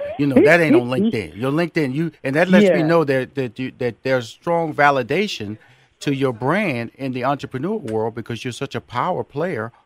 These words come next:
Speaker 1: on LinkedIn.
Speaker 2: Yeah, yeah, you gotta use all your social media and all, especially when there's a business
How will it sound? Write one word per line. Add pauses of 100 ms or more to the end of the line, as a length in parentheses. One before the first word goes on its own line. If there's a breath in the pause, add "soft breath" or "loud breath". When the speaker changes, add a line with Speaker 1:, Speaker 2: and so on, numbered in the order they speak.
Speaker 1:
on
LinkedIn. (1160)
Speaker 2:
Yeah,
yeah,
you
gotta
use
all
your (100)
social
media (160)
and
all,
especially
when
there's
a
business